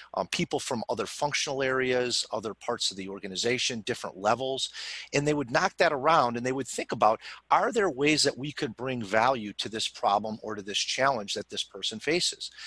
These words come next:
And so, again, that conversation then, and I use the conversa-, the word conversation very intentionally because I think, Diane, and you probably have seen this as well,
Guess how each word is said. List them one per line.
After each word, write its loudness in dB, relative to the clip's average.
And 0
so, 2
again, 4
that 4
conversation 2
then, 2
and 4
I 6
use 2
the -2
conversa-, 0
the -6
word -2
conversation 0
very 0
intentionally 0
because -4
I 4
think, -2
Diane, 4
and -6
you -10
probably 0
have -4
seen 0
this 0
as -6
well, 4